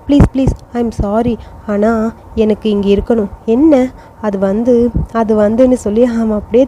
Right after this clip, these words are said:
திணறிட்டே இருக்கான். அவனால சொல்லவே முடியல. என்னன்னு புரியாம சல்மான் அவனையே பார்த்துட்டு இருக்க. "ப்ளீஸ், எனக்கு ஒரு சின்ன பிரச்சனை, நீ இங்க வந்தா உனக்கு நிறைய ப்ராப்ளம் இருக்கும், அதெல்லாம் சால்வ் பண்ணிடுறேன்." "என்னது, என்ன பிரச்சனை அங்க இருந்தா? எனக்கு என்ன ப்ராப்ளம் அங்க?" அப்படின்னு சொல்லி ஜி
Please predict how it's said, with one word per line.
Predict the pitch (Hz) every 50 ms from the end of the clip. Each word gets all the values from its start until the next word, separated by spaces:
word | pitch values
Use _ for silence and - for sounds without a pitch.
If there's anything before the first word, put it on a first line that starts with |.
| -
திணறிட்டே | 277 247 247 269 277 277 269 233 - 220 220
இருக்கான். | 214 190 - - 185 185 190 - - - - - - -
அவனால | 226 214 208 202 196 202 233 254 254
சொல்லவே | 262 226 226 226 226 240 269 262 240
முடியல. | 226 208 202 196 190 185 202 208 - - - - - 262
என்னன்னு | 254 262 285 320 320 302 -
புரியாம | 269 254 247 240 247 254 - 254
சல்மான் | 226 220 240 254 269 262 247
அவனையே | 233 226 233 233 -
பார்த்துட்டு | 226 214 202 - 202
இருக்க. | - 220 220 220 - - - - - -
"ப்ளீஸ், | 247 240 240 240 226 226 -
எனக்கு | - 214 208 196 - 202
ஒரு | 190 190
சின்ன | - - 233 254 302 339 359 294
பிரச்சனை, | - 269 247 - - 254 240 220 208 196 214 214
நீ | 240 240
இங்க | 226 220 208 214
வந்தா | 208 202 214 226 254 285
உனக்கு | 294 277 269 269 247 226
நிறைய | 220 233 269 285 - -
ப்ராப்ளம் | 247 233 240 240 262 262 247
இருக்கும், | 233 - - 208 - - - - -
அதெல்லாம் | - 240 220 247 262 277 269 285
சால்வ் | 262 262 254 -
பண்ணிடுறேன்." | 262 240 233 226 196 208 196 - - - - - -
"என்னது, | 220 214 208 208 254 254 240
என்ன | 240 269 311
பிரச்சனை | 311 277 254 - - 220 214
அங்க | 208 214 208 208
இருந்தா? | 202 202 202 208 214 - - -
எனக்கு | - 220 220 247 262
என்ன | 285 254 269
ப்ராப்ளம் | 233 233 226 233 220 208
அங்க?" | 196 196 196
அப்படின்னு | 185 190 196 208 220 - -
சொல்லி | 202 190 190 180 180 -
ஜி | 208 226